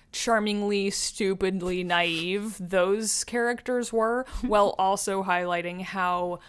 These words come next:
Speaker 1: like, empty, howlingly empty the souls of these people that he's interacting with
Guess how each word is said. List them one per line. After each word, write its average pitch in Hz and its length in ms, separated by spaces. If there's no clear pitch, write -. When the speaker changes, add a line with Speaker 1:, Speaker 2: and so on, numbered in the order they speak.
Speaker 1:
like, 180 360
empty, 185 460
howlingly 240 920
empty 170 680
the 196 200
souls 196 500
of 190 140
these 190 220
people 190 320
that 180 100
he's 175 180
interacting 175 560
with 226 240